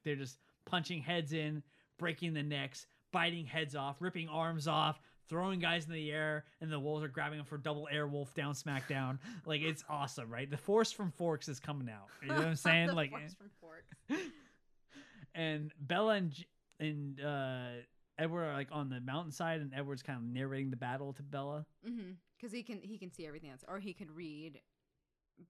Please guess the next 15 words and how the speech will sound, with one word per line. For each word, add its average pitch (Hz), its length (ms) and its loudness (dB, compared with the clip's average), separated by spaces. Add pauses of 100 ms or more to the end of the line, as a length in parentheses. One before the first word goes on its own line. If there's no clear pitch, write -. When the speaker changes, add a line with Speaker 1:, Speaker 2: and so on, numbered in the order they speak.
(560)
Speaker 2:
everyone's 170 380 -4
Speaker 1:
The 147 60 -2
Speaker 2:
mind 147 140 0
about 151 120 2
Speaker 1:
thoughts 123 100 -2
Speaker 2:
what's - 120 -10
Speaker 1:
or - 40 -6
Speaker 2:
going 127 100 -4
Speaker 1:
whatever, 113 120 -8
Speaker 2:
on. 113 60 -8
Speaker 1:
right? 117 240 -6 (140)
And 156 200 -4 (320)
here's 247 220 0
the 247 80 0
problem. 117 460 -6